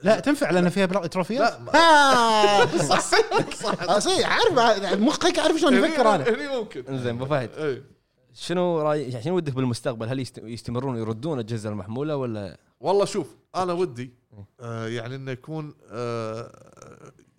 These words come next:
Speaker 2: ينزلوا لك جهاز، خلينا نفرض من بلاي ستيشن مثلًا، آه، محمول، بس يهتمون فيه أكثر. يعني، خلني أك-، خلني ألعب هني على ال-، ال بي إس فايف،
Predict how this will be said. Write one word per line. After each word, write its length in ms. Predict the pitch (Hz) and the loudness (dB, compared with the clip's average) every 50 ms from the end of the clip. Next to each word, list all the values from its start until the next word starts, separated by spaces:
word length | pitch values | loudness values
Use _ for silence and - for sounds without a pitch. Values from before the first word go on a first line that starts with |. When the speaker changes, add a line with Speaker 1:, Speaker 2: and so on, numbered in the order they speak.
| _ - | _ -14
Speaker 2:
ينزلوا 360 | 123 127 131 123 180 160 135 | -12 -10 -8 -6 -6 -6 -6
لك 60 | 120 | -8
جهاز، 580 | 117 127 131 165 170 175 175 165 165 - - _ _ _ | -8 -8 -6 -4 -4 -4 -4 -4 -8 -12 -18 _ _ _
خلينا 220 | - 160 160 151 | -16 -10 -10 -10
نفرض 180 | 135 - 113 101 - | -10 -10 -14 -18 -18
من 100 | 117 120 | -18 -16
بلاي 220 | 120 107 120 120 | -14 -12 -12 -12
ستيشن 340 | 117 - 147 131 113 - 107 | -10 -10 -12 -12 -12 -14 -18
مثلًا، 340 | 104 104 - 117 113 107 - _ | -20 -18 -16 -16 -16 -16 -18 _
آه، 340 | _ - - - 87 104 107 | _ -20 -20 -18 -16 -14 -14
محمول، 440 | 104 110 - - 127 147 190 214 - - _ _ _ _ _ _ - | -14 -16 -18 -16 -14 -14 -14 -14 -14 -20 _ _ _ _ _ _ -12
بس 240 | 180 175 - - | -10 -10 -10 -10
يهتمون 440 | 135 113 - - 127 117 139 175 151 | -12 -12 -12 -14 -14 -10 -10 -10 -10
فيه 240 | 117 - 151 - 135 | -10 -12 -14 -14 -14
أكثر. 240 | 135 - - 98 92 _ _ _ _ _ _ _ _ _ _ _ _ _ _ _ _ _ _ _ - | -14 -16 -20 -20 -20 _ _ _ _ _ _ _ _ _ _ _ _ _ _ _ _ _ _ _ -14
يعني، 420 | 123 110 107 110 117 117 - - _ _ _ _ _ _ _ _ | -12 -12 -10 -10 -12 -12 -12 -14 _ _ _ _ _ _ _ _
خلني 400 | - - 185 214 233 214 165 - | -8 -6 -6 -4 -4 -4 -6 -6
أك-، 160 | - - - | -8 -14 -12
خلني 340 | - 196 214 214 185 170 185 | -10 -10 -8 -6 -6 -6 -6
ألعب 240 | 180 165 196 170 151 | -4 -6 -6 -8 -10
هني 420 | 139 151 185 233 247 - _ _ _ _ | -12 -14 -14 -14 -16 -18 _ _ _ _
على 180 | 143 143 143 139 | -12 -10 -8 -8
ال-، 540 | 135 131 127 113 98 113 120 120 120 120 120 | -8 -8 -10 -12 -12 -12 -12 -12 -12 -10 -10
ال 80 | 117 | -10
بي 160 | 113 139 156 147 | -8 -8 -8 -8
إس 240 | 131 - - - 90 120 120 120 117 113 113 - | -8 -10 -12 -14 -12 -12 -10 -8 -8 -8 -8 -8
فايف، 220 | 143 165 208 233 | -6 -6 -6 -8